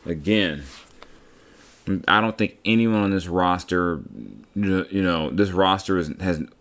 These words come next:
especially from last year, was not good enough to say, "Well, we can't use a Tristan Thompson." Yes, you can. You can use anyone who might be able to help you <laughs> improve. So,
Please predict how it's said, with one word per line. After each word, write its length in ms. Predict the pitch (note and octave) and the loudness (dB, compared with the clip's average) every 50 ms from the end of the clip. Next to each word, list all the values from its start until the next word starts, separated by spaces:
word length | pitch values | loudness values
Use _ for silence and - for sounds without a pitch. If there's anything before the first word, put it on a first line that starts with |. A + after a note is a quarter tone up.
| - | -16
especially 280 | - - A#2+ G2 G2+ - | -4 -2 -2 -2 -2 -4
from 160 | - E2 C#2 | -4 -4 -2
last 400 | - F2+ F2+ F2 E2+ E2+ - - | 0 0 0 2 0 0 -2 -2
year, 80 | F#2 F2+ | -2 0
was 160 | E2 E2 D2 | 0 0 0
not 340 | E2 F2+ F2+ D#2 C2+ C#2 C#2 | 0 0 0 0 -2 -4 -2
good 180 | D2 F#2 G2 F#2 | 2 2 2 2
enough 300 | F2+ E2+ E2 D#2+ - - | 2 0 0 -2 -4 -6
to 80 | E2 | -10
say, 320 | - - - F#2 F2 E2+ D#2+ | -10 -4 -2 0 2 2 2
"Well, 420 | D#2 D#2+ E2 D#2 D2+ D2 C#2+ - - - - - - - | 2 0 0 0 0 -2 -4 -8 -12 -20 -20 -20 -8 -2
we 200 | D#2+ F#2 F#2+ F2 | 0 0 0 0
can't 320 | - - F#2 F2+ - - | -2 -2 0 0 0 -2
use 260 | C#2 D#2 F2 F2+ D#2+ | -2 -2 0 0 0
a 60 | D#2+ | -2
Tristan 420 | D2+ - - F2+ E2+ - - D2 C#2 | -4 -2 -2 -2 -2 -2 -4 -6 -4
Thompson." 500 | E2 E2 D#2+ D2+ C#2 - - A#1 A1 - _ - - - - - - - - - _ - | -2 -2 -2 -4 -4 -6 -6 -8 -8 -10 _ -20 -20 -20 -20 -20 -20 -20 -20 -18 _ 0
Yes, 320 | A#2 A#2+ C#3 C#3 - - | 2 4 4 4 2 2
you 120 | A#2+ A#2 G#2 | 0 0 0
can. 400 | - A2+ G2+ F2 D#2+ D2 D#2 F#2+ | 2 0 0 2 0 0 2 2
You 100 | B2+ C#3+ | 2 4
can 160 | C3 A#2+ A2 | 4 2 4
use 240 | G#2+ G#2 G2+ F#2 - - | 4 2 2 0 -2 -2
anyone 580 | G2+ G#2+ A2 A2 G#2+ G#2+ G#2 G2+ G2 F#2+ F2 - | 0 2 4 4 2 2 2 0 0 -2 -4 -6
who 200 | - - G#2+ G2 | -2 0 0 0
might 460 | E2+ D#2 D#2 F2 F#2 F2+ - - E2+ | 2 0 2 2 2 0 0 -4 -2
be 140 | E2 F2+ F2 F2 | 0 2 2 2
able 180 | D#2+ D2 D2+ | 0 -2 -4
to 60 | D#2+ | -6
help 320 | D#2+ E2+ G2 F2+ E2 - - | -4 0 0 0 0 0 0
you 400 | D#2+ E2 D#2+ D#2+ D2+ D2+ D#2 D2+ - A#2 G#2 - - - - A#2+ C#3+ E3 F3 | 0 0 2 2 0 -2 -4 -2 -2 -2 -2 -2 -6 -14 -12 -10 -8 -8 -8
<laughs> 560 | F3 E3+ E3 D#3+ C#3 A2+ - _ _ - - | -10 -10 -10 -12 -12 -16 -20 _ _ -6 0
improve. 680 | - G#2 G2 - - B2+ A2+ F2+ D#2 A#1+ G#1 - - - _ - - - - | 2 2 2 4 4 4 6 6 4 0 -6 -10 -16 -20 _ -20 -20 -14 -8
So, 400 | - - - A2 F#2 E2+ D#2+ C#2+ | -2 4 6 6 6 6 2 -2